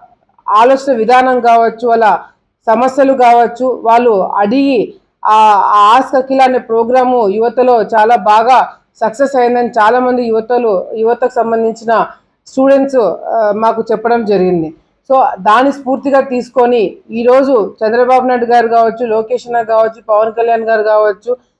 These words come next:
ఎంత కష్టపడుతున్నారో, అందుబాటులో వాళ్ళు లేకపోయినా ఏ విధంగా పనులు చేయడానికి WhatsApp గవర్నెన్స్ పెట్టి కూడా ప్రజలకు ఏ విధంగా దగ్గరైనారు అనేది మనం అందరం కూడా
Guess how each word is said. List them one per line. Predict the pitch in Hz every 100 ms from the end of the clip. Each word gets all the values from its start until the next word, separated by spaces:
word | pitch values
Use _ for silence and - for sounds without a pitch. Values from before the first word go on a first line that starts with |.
| _ -
ఎంత | 214 226
కష్టపడుతున్నారో, | 277 226 247 262 269 262 254 247 233
అందుబాటులో | 247 208 233 247 269 269 262
వాళ్ళు | 254 247 233
లేకపోయినా | 214 226 254 240 240
ఏ | 240 214
విధంగా | 226 240 240 240 190 - _ -
పనులు | 226 254
చేయడానికి | 262 254 254 247 240 254 240
WhatsApp | 214 226 226 247 220
గవర్నెన్స్ | 226 233 240 247 208
పెట్టి | 233 247
కూడా | 233 240 233
ప్రజలకు | 185 226 208 240 233
ఏ | 220
విధంగా | 220 226
దగ్గరైనారు | 233 214 196 226 226 226
అనేది | 220 220 214 226 196
మనం | 208 202
అందరం | 202 214
కూడా | 220